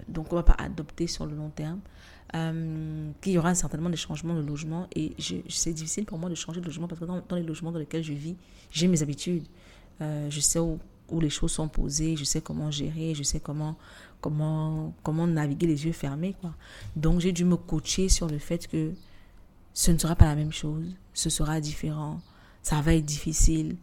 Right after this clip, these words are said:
euh, ce sera chaotique, euh, mais ce ne sera pas permanent. C'est pour un moment, c'est pour pouvoir, euh, s'installer de manière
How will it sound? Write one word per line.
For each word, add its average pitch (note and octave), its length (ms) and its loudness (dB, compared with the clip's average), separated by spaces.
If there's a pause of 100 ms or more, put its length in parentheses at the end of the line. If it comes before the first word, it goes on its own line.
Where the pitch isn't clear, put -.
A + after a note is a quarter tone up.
(440)
euh, D3+ 600 -6
ce D#3+ 60 -6
sera D#3+ 240 2
chaotique, D#3+ 640 0 (580)
euh, E3 720 -4 (160)
mais F#3+ 480 4 (400)
ce - 220 -6
ne D3 80 -2
sera E3+ 300 -4
pas F3 160 -2 (180)
permanent. D3+ 580 2 (120)
C'est - 120 -4
pour D#3+ 200 10
un F3 100 4
moment, D#3 480 2
c'est - 180 -8
pour E3+ 280 -2 (540)
pouvoir, E3+ 840 10
euh, D3+ 420 -6 (960)
s'installer D#3+ 720 0
de E3 120 -2
manière D#3 360 -4